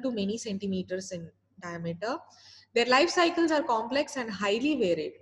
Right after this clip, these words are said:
Some species, including Strongyloids stercoralis and Enterobius vermicularis, can be transmitted directly from person to person,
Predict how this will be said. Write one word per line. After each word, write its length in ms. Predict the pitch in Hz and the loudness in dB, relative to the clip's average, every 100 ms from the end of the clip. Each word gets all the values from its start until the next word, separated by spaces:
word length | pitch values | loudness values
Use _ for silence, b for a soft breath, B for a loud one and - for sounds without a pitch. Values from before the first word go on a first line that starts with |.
| _ | _
Some 320 | - 254 302 | -6 -2 0
species, 760 | 392 - 277 269 277 277 285 277 | -2 -2 0 0 0 0 0 -2
including 640 | 220 226 247 240 240 247 254 | -8 -8 -4 -2 0 -2 -4
Strongyloids 920 | - 208 190 190 220 226 233 233 - | -6 -4 -2 -2 -2 0 0 -2 -4
stercoralis 840 | 196 - - 196 196 202 233 277 - - - - 175 208 | -4 -4 -4 0 0 2 0 0 -6 -18 -20 -14 -8 -6
and 160 | 277 | -4
Enterobius 720 | 294 220 220 226 226 220 226 214 | -4 -6 -2 0 0 0 0 0
vermicularis, 720 | 180 185 180 175 170 202 277 - B B B _ | -4 -4 -6 -4 -2 -2 -2 -8 B B B _
can 280 | 285 294 349 | 0 2 4
be 140 | 359 381 | 4 4
transmitted 680 | 320 254 254 269 262 262 208 | 2 0 -2 -6 2 2 4
directly 500 | 190 190 220 285 330 | 2 2 0 0 0
from 260 | 320 302 | 0 -2
person 380 | 240 208 220 233 | 0 0 0 -6
to 80 | 247 | -6
person, 460 | - 170 165 175 | -2 -4 -4 -12